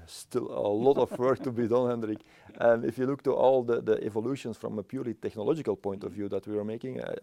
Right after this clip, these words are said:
Speaker 1: I think it will, this, it will never stop,
Speaker 2: Mm-hmm.
Speaker 1: to be honest. Um, so that's what we certainly are working on.
Speaker 2: Yeah.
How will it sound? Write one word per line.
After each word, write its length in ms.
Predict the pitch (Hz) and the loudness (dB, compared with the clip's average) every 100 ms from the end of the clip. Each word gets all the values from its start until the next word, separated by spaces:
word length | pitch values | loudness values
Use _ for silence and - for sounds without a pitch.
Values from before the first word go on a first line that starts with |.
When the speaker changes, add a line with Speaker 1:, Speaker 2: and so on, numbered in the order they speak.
| - | -10
Speaker 1:
I 40 | |
think 220 | - 107 | -8 -10
it 100 | 104 | -8
will, 180 | 104 98 | -8 -8
this, 240 | 98 90 - _ | -8 -16 -20 _
it 120 | - | -16
will 100 | 104 | -12
never 200 | 95 98 | -10 -10
stop, 300 | 90 - - _ _ - | -6 -4 -6 _ _ -20
Speaker 2:
Mm-hmm. 120 | 101 | -14
Speaker 1:
to 60 | 123 | -12
be 140 | 113 | -10
honest. 340 | 123 135 135 _ _ - - _ - | -10 -12 -14 _ _ -20 -20 _ -2
Um, 500 | 101 101 101 101 104 | 2 4 4 2 -2
so 140 | 107 | -2
that's 240 | 104 107 - | 2 0 0
what 160 | 101 | -6
we 80 | 107 | -6
certainly 460 | 98 120 127 120 104 | -6 -2 -2 -4 -4
are 120 | 98 | -4
working 360 | 101 120 139 147 | -4 -4 -6 -10
on. 160 | 170 - _ | -12 -14 _
Speaker 2:
Yeah. 100 | 127 | -20